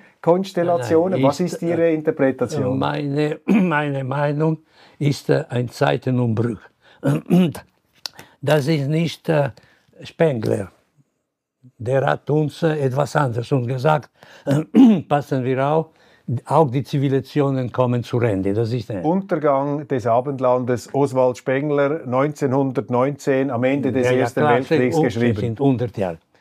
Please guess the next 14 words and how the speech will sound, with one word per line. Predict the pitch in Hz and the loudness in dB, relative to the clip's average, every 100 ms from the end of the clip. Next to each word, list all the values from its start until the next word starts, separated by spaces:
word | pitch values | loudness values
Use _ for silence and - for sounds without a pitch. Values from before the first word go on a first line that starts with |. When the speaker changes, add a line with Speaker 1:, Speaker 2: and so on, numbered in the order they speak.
| _ _ _ - | _ _ _ 0
Speaker 2:
Heute | 180 208 208 | 0 2 -4
ist | 175 - | -4 -2
eine | 160 151 135 | 0 0 -2
andere | 143 135 135 135 127 | -2 -2 -2 -2 -2
Angelegenheit. | 120 113 120 117 113 110 101 95 87 _ _ _ _ _ _ | -2 0 0 0 -2 -2 -2 -4 -8 _ _ _ _ _ _
Das | 127 143 131 | -2 0 0
ist | 185 165 151 | -2 -2 -2
eine | 143 131 143 - | 0 -2 -4 0
echte | 165 - - 160 | 0 -2 -4 -2
Kulturkrise | - - 139 113 - 147 131 - 113 120 117 117 143 147 _ _ _ | -2 -2 -2 -2 -2 -2 -2 -4 -2 0 -2 0 0 -2 _ _ _
von | _ - 143 139 | _ 0 0 2
der | 131 127 117 | -2 -2 0
Abendland. | 117 117 110 95 87 87 - _ _ _ _ _ - | 0 0 -2 -4 -6 -10 -18 _ _ _ _ _ -8
Ähm, | 143 143 135 127 120 120 120 120 117 | -2 0 0 -2 -4 -4 -6 -6 -6